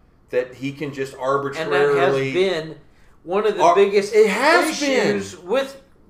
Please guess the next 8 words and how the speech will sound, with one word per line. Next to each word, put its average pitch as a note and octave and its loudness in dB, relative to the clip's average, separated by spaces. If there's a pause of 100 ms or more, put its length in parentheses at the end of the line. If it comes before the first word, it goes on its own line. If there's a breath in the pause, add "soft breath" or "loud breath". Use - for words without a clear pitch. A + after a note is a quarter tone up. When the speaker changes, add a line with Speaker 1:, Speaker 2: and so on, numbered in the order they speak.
(120)
Speaker 2:
Roger C#4+ -4
Goodell F3+ -4
specifically. F3 -6
Speaker 1:
Specifically. A#3+ 0 (460)
Speaker 2:
That E3+ 0
he A#3 -10 (160)
wields A3+ -2
his F#3 -2